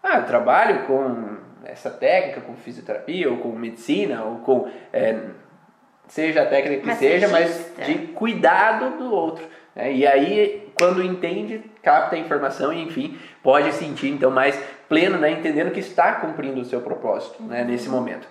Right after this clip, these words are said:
Speaker 1: Mas o importante é que, quando nós vamos trabalhar, que sejamos coerentes e que aquilo faça sentido conosco.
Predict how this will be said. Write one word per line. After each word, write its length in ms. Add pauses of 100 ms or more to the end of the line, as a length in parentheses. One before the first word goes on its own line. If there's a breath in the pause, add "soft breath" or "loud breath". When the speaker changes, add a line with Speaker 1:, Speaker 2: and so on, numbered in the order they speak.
(340 loud breath)
Speaker 1:
Mas 240
o 60
importante 720
é 40
que, 460 (200)
quando 420
nós 260
vamos 300
trabalhar, 320
que 100
sejamos 400
coerentes 760
e 20
que 100
aquilo 260
faça 300
sentido 460
conosco. 500